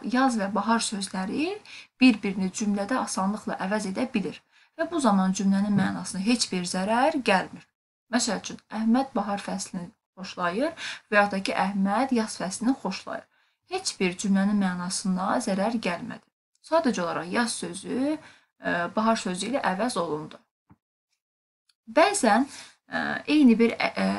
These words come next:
əşyanı, əlaməti və hərəkəti bir neçə sözlə əvəz edə bilirik. Məsələn, bu şəkildə gördüyümüz əşyaya eynək, e, gözlük və ya çeşmək demək olar. Yəni, e, cümlə daxilində bu sözlər bir-birini asanlıqla əvəz edə biləcək.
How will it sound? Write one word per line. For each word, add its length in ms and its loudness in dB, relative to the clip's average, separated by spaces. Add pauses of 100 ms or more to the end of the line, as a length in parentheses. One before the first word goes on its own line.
(100)
əşyanı, 960 4
əlaməti 800 0
və 260 -6
hərəkəti 500 -2
bir 180 2
neçə 200 -2
sözlə 320 0
əvəz 280 -4
edə 160 -2
bilirik. 360 -6
Məsələn, 400 0
bu 80 -4
şəkildə 420 2
gördüyümüz 580 0
əşyaya 520 -2
eynək, 680 2 (360)
e, 160 0 (180)
gözlük 580 0
və 100 2
ya 80 0
çeşmək 520 -2
demək 360 0
olar. 320 -6 (960)
Yəni, 400 6
e, 500 -4
cümlə 320 2
daxilində 500 2
bu 100 0
sözlər 520 0
bir-birini 480 2
asanlıqla 540 -2
əvəz 320 -2
edə 160 -2
biləcək. 400 -6